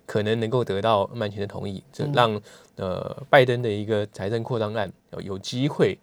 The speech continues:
Speaker 1: 在明年的，呃，一月份，呃，能够顺利过关。那年底前应该是不可能，但是在明年第一季，
Speaker 2: 嗯。
Speaker 1: 目前看起来市场评估的可能性是蛮高的，所以又很快速扭转市场信心，
Speaker 2: 嗯。
Speaker 1: 让，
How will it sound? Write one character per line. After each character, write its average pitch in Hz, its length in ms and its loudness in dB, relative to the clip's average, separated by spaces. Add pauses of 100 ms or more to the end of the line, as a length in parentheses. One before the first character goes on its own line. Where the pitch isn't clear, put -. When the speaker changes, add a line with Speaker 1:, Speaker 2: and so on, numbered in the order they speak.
(140)
Speaker 1:
在 95 460 0
明 104 180 -6
年 101 280 -4
的， 101 180 -2 (180)
呃， 95 180 -10
一 113 100 -4
月 127 180 4
份， 104 180 2 (300)
呃， - 100 -12 (100)
能 113 100 -10
够 110 80 0
顺 107 180 -6
利 107 80 -4
过 104 180 -2
关。 87 220 -6
那 139 140 6
年 143 240 4
底 123 100 2
前 101 140 -6
应 101 40 -6
该 104 160 -2
是 110 60 -8
不 107 100 -6
可 - 200 -12
能， - 180 -14
但 110 100 -6
是 120 120 -6
在 107 180 4 (300)
明 117 120 -4
年 113 160 0
第 110 160 -2
一 110 60 -2
季， 104 160 -8
Speaker 2:
嗯。 110 40 -8
Speaker 1:
目 120 100 -4
前 98 120 -4
看 107 200 -2
起 98 100 -10
来 90 100 -2
市 113 200 -6
场 104 120 -8
评 95 220 -8
估 101 160 -6
的 95 180 -2 (320)
可 - 120 -12
能 101 120 -2
性 117 160 -4
是 110 60 -4
蛮 95 180 -4
高 92 220 0
的， 98 100 -4
所 104 140 -4
以 101 140 -2
又 104 220 2
很 101 180 -10
快 143 180 0
速 139 100 0
扭 113 120 -2
转 92 120 0
市 135 160 -4
场 98 140 2
信 120 180 -2
心， 117 240 -2 (120)
Speaker 2:
嗯。 147 320 -2
Speaker 1:
让， 113 440 4